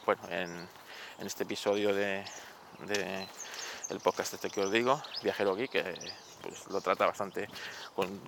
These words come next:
las aplicaciones que él usa y cómo, cómo él lo hace. Así que dale, dale una escuchada. Eh,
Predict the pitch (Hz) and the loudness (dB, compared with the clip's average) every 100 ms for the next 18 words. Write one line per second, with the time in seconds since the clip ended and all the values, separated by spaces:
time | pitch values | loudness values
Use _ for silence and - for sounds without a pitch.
0 | - 104 - 107 - 113 107 - 123 131 | -4 -2 -2 0 0 2 0 0 2 6
1 | 131 98 104 98 95 - - - - 95 | 4 4 0 0 -2 -4 -10 -2 0 4
2 | 92 82 95 - - 92 - 113 - - | 2 2 -4 -8 -6 -4 0 0 -2 -8
3 | - - - - 95 101 98 92 - 110 | -8 -8 -8 6 6 8 6 2 4 6
4 | 117 104 - - - - - - - - | 6 4 -2 -8 -8 -10 -12 -16 -18 -18
5 | - - - - - - - - - - | -12 -12 -12 -16 -12 -10 -10 -10 -12 -12
6 | - - - - 147 143 127 120 113 | -16 -16 -14 4 8 10 10 8 4